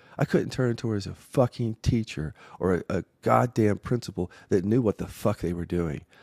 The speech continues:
about emotions. Yeah, I've got some energy on that because these are the people that are supposed to protect me. And I'm just this little sensitive kid among a p-, group of kids. We're all athletes, and they're all bigger than me.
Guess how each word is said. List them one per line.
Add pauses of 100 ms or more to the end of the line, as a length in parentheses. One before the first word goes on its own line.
about
emotions. (600)
Yeah,
I've
got
some
energy
on
that
because
these
are
the
people
that
are
supposed
to
protect
me. (1040)
And
I'm
just
this
little (200)
sensitive
kid (340)
among
a
p-,
group
of
kids.
We're
all
athletes, (260)
and
they're
all
bigger
than
me.